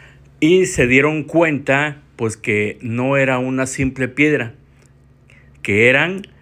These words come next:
vestigios arqueológicos, eran lo-, los huesos de una ballena. Acudieron,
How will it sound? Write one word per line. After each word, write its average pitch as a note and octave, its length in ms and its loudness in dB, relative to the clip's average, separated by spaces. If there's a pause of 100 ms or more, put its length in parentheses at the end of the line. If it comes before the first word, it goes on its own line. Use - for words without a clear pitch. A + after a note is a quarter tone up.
(360)
vestigios D3+ 1000 -2 (120)
arqueológicos, B2 1400 -4 (800)
eran B2 720 -2 (200)
lo-, G2+ 300 -4
los G2 400 -4
huesos C#3 1080 0 (520)
de A#2+ 460 0
una B2+ 600 0
ballena. G#2 840 -2
Acudieron, A2 920 0